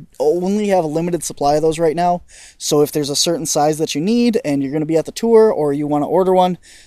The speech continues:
uh, shoot us a message on Facebook or send us an email or something and make sure we have your size and we can reserve it for you. Um, 'cause like I said, we only, we only ordered a limited edition, uh, limited amount of those for now, but we'll, we can get more.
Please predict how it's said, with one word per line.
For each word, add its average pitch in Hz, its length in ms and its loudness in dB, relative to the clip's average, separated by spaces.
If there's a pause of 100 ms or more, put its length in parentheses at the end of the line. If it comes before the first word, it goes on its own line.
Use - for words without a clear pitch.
(180)
uh, 139 220 2
shoot 170 200 -4
us 160 140 -2
a - 20 -6
message 147 480 -2
on 139 480 -2
Facebook 135 640 -6
or 131 480 -6
send 139 240 -4
us 131 120 -6
an 135 80 -6
email 131 220 -4
or 131 80 -6
something 131 380 -6
and 127 160 -4
make 131 140 -6
sure 139 160 -6
we 135 100 -6
have 131 140 -6
your 131 100 -8
size 131 320 -6
and 127 100 -6
we 127 60 -6
can 120 200 -10
reserve 165 360 -4
it 170 80 -4
for 175 140 -6
you. 175 220 -2 (760)
Um, 131 680 -4
'cause 135 160 -12
like 135 120 -6
I - 20 -8
said, 123 240 -6
we 139 100 -4
only, 131 360 -4 (160)
we 147 160 -2
only 143 200 0
ordered 131 300 -4
a 127 40 -6
limited 131 420 -6
edition, - 560 -14 (140)
uh, 98 180 -12
limited 139 360 -8
amount 127 220 -10
of 120 60 -12
those 117 160 -14
for - 120 -20
now, 117 200 -18 (100)
but 117 180 -12
we'll, 139 280 -12
we 160 160 -10
can 151 80 -12
get 123 100 -8
more. 82 160 -18